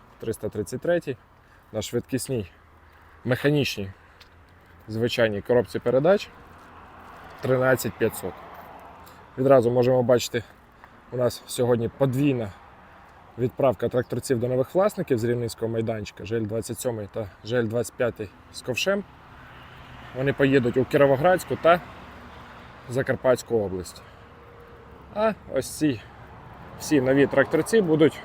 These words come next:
наразі проходити технічне повне обслуговування і вже зовсім скоро з'являться у нас на майданчику у Рівному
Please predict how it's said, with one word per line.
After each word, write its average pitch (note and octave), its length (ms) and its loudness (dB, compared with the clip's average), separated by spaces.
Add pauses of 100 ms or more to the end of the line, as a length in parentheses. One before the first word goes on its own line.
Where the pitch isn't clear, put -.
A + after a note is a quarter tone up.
(140)
наразі C3+ 360 4
проходити B2+ 580 0 (260)
технічне C#3+ 500 -2
повне B2 300 2
обслуговування F#3 680 4 (400)
і A3 80 2
вже D3 200 4
зовсім D3 300 2
скоро F#3 300 2
з'являться A#2+ 420 2
у A#2+ 40 0
нас A2+ 200 -4
на A#2+ 60 -6
майданчику A2 500 -4
у C3+ 40 0
Рівному F#3 440 2